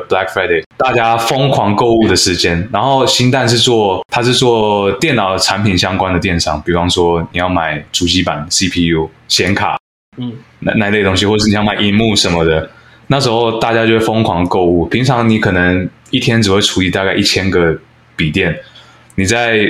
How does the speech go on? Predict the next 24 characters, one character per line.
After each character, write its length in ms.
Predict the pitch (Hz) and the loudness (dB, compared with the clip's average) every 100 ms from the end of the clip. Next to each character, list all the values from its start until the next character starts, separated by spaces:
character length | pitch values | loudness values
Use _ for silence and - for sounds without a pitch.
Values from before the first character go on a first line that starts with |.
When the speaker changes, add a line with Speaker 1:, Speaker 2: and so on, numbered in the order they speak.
| - | -2
Speaker 1:
感 140 | - 104 | -4 -2
恩 100 | 117 | 0
节 160 | 107 | 0
后 220 | 98 120 107 | 0 0 0
面 160 | 104 | 2
那 80 | 107 | 0
几 180 | 107 82 | -2 -2
天， 240 | 87 85 | 0 0
大 140 | 85 110 | 0 -2
概 80 | |
两 160 | 110 92 | -2 -2
三 180 | 90 113 | -2 0
个 60 | |
礼 140 | 104 80 | 0 0
拜， 340 | 92 87 82 - | 0 -2 -4 -4
你 80 | 92 | -2
一 80 | |
天 160 | 113 104 | 0 0
要 80 | 104 | 0
处 160 | - | 0
理 180 | 95 85 | 0 -2
五 40 | 80 | -2
千 220 | - 82 | -2 -2
个。 160 | 76 | -4